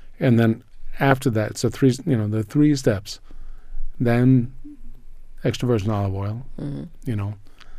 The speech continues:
Speaker 1: and then it's just tomato, and it's chopped, seeded, skinned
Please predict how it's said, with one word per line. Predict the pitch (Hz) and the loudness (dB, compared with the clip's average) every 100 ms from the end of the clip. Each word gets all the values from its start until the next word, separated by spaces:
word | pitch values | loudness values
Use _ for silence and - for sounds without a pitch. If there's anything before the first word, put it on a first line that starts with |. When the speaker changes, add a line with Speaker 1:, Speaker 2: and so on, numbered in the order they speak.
| - - - - | -12 -14 -16 -4
Speaker 1:
and | 135 120 113 - | 2 4 2 0
then | 262 139 117 117 | -2 2 4 4
it's | 110 - | 2 -2
just | - 110 - | -2 -2 0
tomato, | - 160 127 107 | 4 6 6 2
and | 110 | -2
it's | 117 - - - | -4 -6 -16 -10
chopped, | - 110 107 - - - | -4 -2 -4 -8 -20 -12
seeded, | - - 117 104 104 113 127 | -2 2 4 4 -2 -6 -12
skinned | - 123 107 104 98 | -4 -2 0 -2 -4